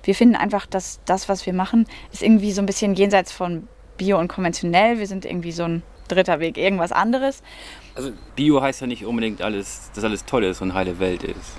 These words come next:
Speaker 2: Das muss man ja vielleicht auch mal so darstellen.
Speaker 1: Ja, Bio Betriebe müssen genauso wirtschaften wie konventionelle Betriebe auch, ne? Also die müssen ja auch unterm Strich, äh, muss da auch was überbleiben.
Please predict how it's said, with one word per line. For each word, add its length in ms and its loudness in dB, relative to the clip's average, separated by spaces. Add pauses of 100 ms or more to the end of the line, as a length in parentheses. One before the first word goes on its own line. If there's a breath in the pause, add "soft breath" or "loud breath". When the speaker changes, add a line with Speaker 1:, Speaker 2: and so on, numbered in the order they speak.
(300)
Speaker 2:
Das 100 -10
muss 120 -2
man 100 -4
ja 320 -2
vielleicht 220 -6
auch 120 -2
mal 240 -6
so 260 -10
darstellen. 360 -6
Speaker 1:
Ja, 120 2
Bio 340 2 (340)
Betriebe 340 0
müssen 260 0
genauso 400 -4
wirtschaften 500 -2
wie 100 -6
konventionelle 600 0
Betriebe 360 -8
auch, 280 -4
ne? 140 -2
Also 160 -4
die 100 -4
müssen 240 -4
ja 100 2
auch 300 2
unterm 220 -8
Strich, 300 -10 (460 loud breath)
äh, 120 0
muss 180 -2
da 100 -4
auch 100 -8
was 120 -8
überbleiben. 600 0